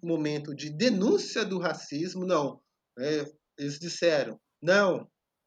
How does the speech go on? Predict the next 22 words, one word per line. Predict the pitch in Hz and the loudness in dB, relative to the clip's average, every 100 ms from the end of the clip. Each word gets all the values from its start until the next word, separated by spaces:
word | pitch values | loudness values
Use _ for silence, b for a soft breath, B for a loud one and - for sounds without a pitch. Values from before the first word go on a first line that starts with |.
| _ _ _ | _ _ _
nossa | 135 156 185 | -4 -2 0
sociedade | - 190 - 170 156 180 202 196 196 | -2 -2 -4 -2 4 4 4 0 -4
não | 190 240 349 | 2 2 2
tem | - 202 220 233 | -2 -2 0 0
a | |
democracia | 202 208 214 220 208 - 214 226 | 0 0 -2 -4 -6 -6 -6 -2
racial, | 220 240 - 226 170 165 147 - _ _ _ | -2 -4 -2 2 2 2 -2 -10 _ _ _
né? | 135 147 196 _ _ _ _ _ _ _ | -4 -2 -4 _ _ _ _ _ _ _
O | 147 | -6
negro | 156 170 226 220 208 | 0 4 6 4 2
no | 202 | 2
Brasil | 185 175 147 - 190 269 277 - _ | 4 4 2 -4 -4 -2 -4 -10 _
sofre | - - 220 233 311 | -8 0 0 0 -2
o | |
racismo. | 208 254 - - 190 165 135 120 - _ _ | -2 -2 -4 -4 -2 -2 -6 -12 -14 _ _
O | 147 | -8
negro | 151 165 240 226 196 196 - - | 0 4 4 4 0 -8 -10 -8
no | 165 | -2
Brasil | 156 151 147 208 240 277 277 _ | 0 -2 -4 -6 -2 -4 -6 _
está, | 170 - - 185 233 240 _ _ _ _ _ _ _ _ _ - | -12 -6 0 2 2 -4 _ _ _ _ _ _ _ _ _ -4
em | 185 | -2
geral, | 202 180 175 196 220 | 2 2 4 4 2